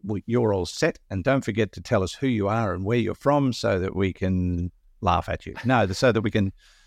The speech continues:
um, identify you. We like to know who we're talking to. Uh, and, uh, while you're on our website,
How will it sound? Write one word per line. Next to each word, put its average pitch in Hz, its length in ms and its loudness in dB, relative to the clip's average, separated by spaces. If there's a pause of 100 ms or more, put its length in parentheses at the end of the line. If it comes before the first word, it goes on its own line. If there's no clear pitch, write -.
(160)
um, 92 520 2
identify 82 520 -2
you. 80 100 -2
We 87 100 -2
like 87 200 0
to - 80 -4
know 80 220 0
who 90 120 -8
we're 82 80 -6
talking - 360 -12
to. 87 120 -12 (680)
Uh, 139 320 0
and, 147 600 0
uh, 147 240 4
while 151 200 4
you're 139 180 2
on 143 140 4
our 135 120 2
website, 156 500 0